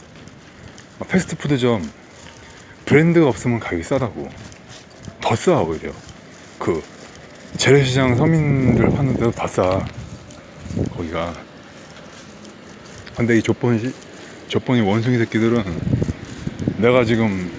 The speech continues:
지금 <laughs> 맥주 하나 사러 지금 이점팔 킬로를 걸어왔잖아, 지금. 그 맥주 다섯 개, 그 육백 엔 쓰려고. 그런데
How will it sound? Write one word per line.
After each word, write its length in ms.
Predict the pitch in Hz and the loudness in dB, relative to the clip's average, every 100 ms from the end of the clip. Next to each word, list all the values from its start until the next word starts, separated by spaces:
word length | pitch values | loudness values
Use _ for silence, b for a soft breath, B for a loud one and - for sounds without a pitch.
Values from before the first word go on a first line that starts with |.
| - - | -12 -10
지금 580 | - - 95 107 104 85 | -2 0 2 2 2 0
<laughs> 20 | |
맥주 260 | 90 101 147 | -4 2 4
하나 160 | 139 120 | 4 4
사러 480 | 110 98 95 87 - - B B B B | 2 2 0 -2 -4 -10 B B B B
지금 200 | - 87 | -6 -2
이점팔 440 | 120 - 135 - 214 | 0 4 4 4 4
킬로를 320 | - 196 143 | 6 6 6
걸어왔잖아, 460 | 98 95 - - - | 4 2 2 0 -2
지금. 280 | - - - - - - - - - - - - - - - - - - | -4 -6 -2 -2 -4 -8 -8 -10 -8 -4 -2 -4 -6 -8 -6 -4 -4 -4
그 60 | - | 0
맥주 320 | - - - | 2 2 2
다섯 180 | - 101 - | 0 0 2
개, 120 | - | 2
그 1700 | - - - - - - - - - - - - - - 82 - 80 | 0 -2 -4 -2 -2 0 0 2 2 2 2 0 -4 -4 -2 -2 0
육백 400 | 107 - 131 104 | 0 4 4 4
엔 160 | 92 80 - - - - - - | 0 -4 -10 -10 -10 -10 -14 -8
쓰려고. 280 | 104 - - - - - - - - - - | -6 -4 -6 -8 -10 -6 -4 -2 -2 -4 -2
그런데 380 | 135 139 113 | 0 2 0